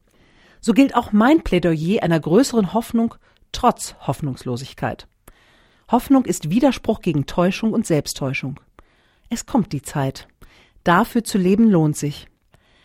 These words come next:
Vielleicht wird dann auch eine neue Richtung des Denkens und Hoffens anbrechen. Leid, Not, Ungerechtigkeit und Unterdrückung werden nicht das Letzte sein. Diese Vision ist Advent.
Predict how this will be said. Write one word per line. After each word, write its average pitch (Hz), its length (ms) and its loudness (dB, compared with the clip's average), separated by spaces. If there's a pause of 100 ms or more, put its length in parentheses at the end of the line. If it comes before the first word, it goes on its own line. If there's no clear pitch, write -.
(160)
Vielleicht 196 460 2
wird 208 160 0
dann 196 160 0
auch 196 100 -6
eine 196 200 2
neue 214 300 2
Richtung 226 300 -2
des - 160 -8
Denkens 190 400 0
und - 220 -6
Hoffens - 260 2
anbrechen. 131 600 -6 (560)
Leid, 190 500 2
Not, 214 580 2
Ungerechtigkeit 220 800 2
und - 140 -4
Unterdrückung 185 640 -2
werden 190 260 4
nicht 262 220 2
das 147 160 -4
Letzte 135 340 -6
sein. 135 300 -6 (800)
Diese 233 260 2
Vision 170 480 0
ist - 240 -6
Advent. 147 520 -6